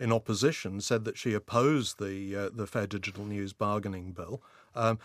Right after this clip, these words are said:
she may now be reconsidering, given that there's strong support from the media sector itself. Um, I, I think it would be very difficult, though, for the government simply to wash its hands and say, "We're not going to do anything." I, I think there's a number of serious flaws with the current bill,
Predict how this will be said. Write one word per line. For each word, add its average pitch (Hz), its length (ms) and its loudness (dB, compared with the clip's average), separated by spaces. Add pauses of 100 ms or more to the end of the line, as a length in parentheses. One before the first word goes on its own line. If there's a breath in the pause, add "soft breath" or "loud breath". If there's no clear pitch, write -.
(160 loud breath)
she 117 180 2
may 131 320 6
now 113 200 6
be 104 140 0
reconsidering, 110 920 0
given 104 320 0
that 98 180 -4
there's 104 200 -2
strong 104 340 0
support 107 460 -4
from 107 240 2
the 101 60 0
media 101 360 0
sector - 420 -6
itself. 127 540 0 (420 loud breath)
Um, 123 200 4 (280 loud breath)
I, 139 220 4
I 147 100 6
think 196 220 6
it 226 60 2
would 185 100 0
be 170 80 6
very 147 200 6
difficult, 139 460 2
though, 104 200 2
for 110 140 -6
the 123 80 0
government 123 420 2
simply 120 260 2
to 117 100 -4
wash 117 280 0
its - 160 -4
hands 110 400 0
and 107 100 0
say, 120 160 2
"We're 113 140 4
not 117 180 0
going 117 240 2
to 113 120 -2
do 107 260 2 (160)
anything." 135 580 -2 (260 loud breath)
I, 127 260 6
I 147 120 6
think 147 220 4
there's 127 160 4
a 127 60 4
number 123 280 6
of 113 80 2
serious 113 460 2
flaws 120 680 4
with 104 160 -6
the 107 60 -8
current 104 480 -2
bill, 101 280 -2